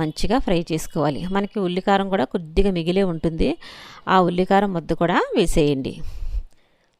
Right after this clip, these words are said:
చూడండి, మనకి మిగిలింది ఆ ఒక కారం ముద్ద కూడా వేసేసుకుని చక్కగా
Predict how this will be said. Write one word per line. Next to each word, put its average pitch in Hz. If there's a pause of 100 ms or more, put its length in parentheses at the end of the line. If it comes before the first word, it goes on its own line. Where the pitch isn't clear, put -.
(500)
చూడండి, 175 (320)
మనకి 185
మిగిలింది 185 (280)
ఆ - (120)
ఒక - (100)
కారం 170
ముద్ద 156
కూడా 180
వేసేసుకుని 165 (420)
చక్కగా 190